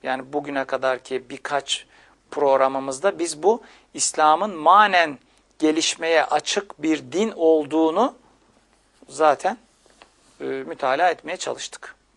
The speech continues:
Özellikle sekiz mani vardı bu konuda üzerinde durduğumuz. Beşi Bediüzzaman'ın tasnifine göre ecnebileri ilgilendiriyor. Dış sebepler. Üç,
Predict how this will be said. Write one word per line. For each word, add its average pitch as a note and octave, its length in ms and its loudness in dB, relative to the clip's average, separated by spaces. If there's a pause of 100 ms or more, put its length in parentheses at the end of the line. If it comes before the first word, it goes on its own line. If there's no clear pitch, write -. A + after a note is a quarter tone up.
(880)
Özellikle E3+ 680 0
sekiz F3 420 -2
mani E3 480 4
vardı D#3+ 560 4 (240)
bu D3 200 -8
konuda D3 640 4
üzerinde D3+ 480 0
durduğumuz. F#3+ 640 0 (520)
Beşi E3 680 2
Bediüzzaman'ın D#3 560 -2
tasnifine D3+ 560 -4
göre C#3+ 340 0 (480)
ecnebileri D3 600 0
ilgilendiriyor. E3+ 760 -2 (200)
Dış F3 180 4
sebepler. F3 600 0 (1160)
Üç, - 280 -6